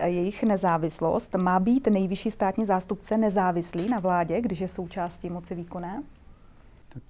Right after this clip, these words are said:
Speaker 2: moje odpověď je jasná. Pokud platí stávající ústava, tak je součástí moci výkonné. Existují tam nějaké bariéry, ale, eh, v okamžiku, kdy řekneme, že jsou všichni,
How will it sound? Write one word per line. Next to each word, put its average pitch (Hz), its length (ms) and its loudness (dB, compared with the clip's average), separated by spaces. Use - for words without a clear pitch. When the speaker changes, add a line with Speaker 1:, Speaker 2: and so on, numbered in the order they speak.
Speaker 2:
moje 110 380 -6
odpověď 131 420 -4
je 151 60 4
jasná. 123 500 0
Pokud 117 240 -8
platí 120 360 -4
stávající 117 580 -2
ústava, 120 540 -2
tak - 240 -6
je 117 280 0
součástí 113 580 -6
moci 110 340 -6
výkonné. 123 480 -4
Existují 123 380 -4
tam 113 200 0
nějaké 113 380 0
bariéry, 117 540 0
ale, 127 280 2
eh, 117 80 -4
v 113 60 -4
okamžiku, 135 400 -2
kdy 147 120 2
řekneme, 139 300 0
že 143 60 0
jsou 156 160 0
všichni, 147 560 -4